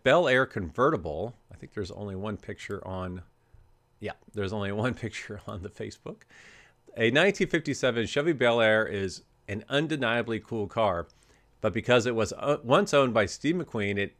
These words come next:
actually a pretty hot ride as well. The Matador Red fuel-injected rag-,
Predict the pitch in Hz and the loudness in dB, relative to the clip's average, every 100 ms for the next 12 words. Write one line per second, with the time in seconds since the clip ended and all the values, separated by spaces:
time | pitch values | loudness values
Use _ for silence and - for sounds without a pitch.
0 | _ 123 165 - 120 107 104 - 110 92 | _ 0 0 -2 -4 -4 -4 -4 -4 0
1 | 98 80 92 95 92 139 151 85 - _ | -2 0 -2 -2 -2 0 2 2 -2 _
2 | _ _ _ _ _ _ _ _ _ - | _ _ _ _ _ _ _ _ _ -16
3 | 95 104 113 123 123 120 110 113 110 - | -6 -2 2 2 2 4 4 4 2 0
4 | 131 175 131 139 - 120 101 95 | 0 0 2 0 -2 -4 -2 -2